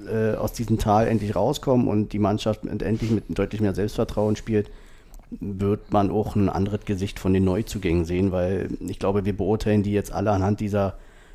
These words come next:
unfassbaren negativen Phase, die wir haben, wo natürlich auch teilweise einfach keine guten Leistungen oder manchmal auch nur Halbzeiten zustande kommen. Und da, weiß ich, tut man den neuen Spielern, glaube ich, auch keinen Gefallen damit, als um die jetzt hier schon so abzubügeln. Und,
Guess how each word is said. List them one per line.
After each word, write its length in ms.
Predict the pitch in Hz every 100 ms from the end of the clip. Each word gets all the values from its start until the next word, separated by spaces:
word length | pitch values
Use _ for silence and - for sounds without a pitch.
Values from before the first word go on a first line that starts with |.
| - -
unfassbaren 840 | 113 110 - 98 - 110 107 104
negativen 600 | 98 110 107 - 110 101
Phase, 440 | 90 90 98 120 123
die 160 | 120
wir 140 | 120 107
haben, 720 | 113 117 117 - - - 95
wo 140 | 104 107
natürlich 300 | 107 101 92
auch 160 | 107
teilweise 460 | - 101 104 101 87
einfach 260 | 90 101
keine 260 | - - 101
guten 200 | 101 -
Leistungen 520 | 90 101 123 131 127 - - - - -
oder 380 | - 101 82 - - -
manchmal 320 | 104 104 104
auch 80 | 101
nur 340 | 107 90 101
Halbzeiten 920 | 101 135 - 113 107 110 110 107 110 -
zustande 480 | - 110 104 117 113
kommen. 420 | - 110 113 107 - - - - - - - - - - - -
Und 380 | - 110 107 104
da, 200 | 104 101
weiß 200 | 107 107
ich, 80 | 107
tut 180 | 113 113
man 120 | 101
den 120 | 101
neuen 220 | 98 104
Spielern, 280 | - 104 98
glaube 160 | 98 95
ich, 60 |
auch 100 | -
keinen 260 | - 85 95
Gefallen 340 | - 87 98
damit, 260 | 98 95 -
als 300 | 87 - -
um 180 | 90 90
die 140 | 95
jetzt 180 | 95 -
hier 140 | 92
schon 240 | 87 87 90
so 120 | 92
abzubügeln. 720 | - - 107 92 95 101 104
Und, 320 | 90 98 98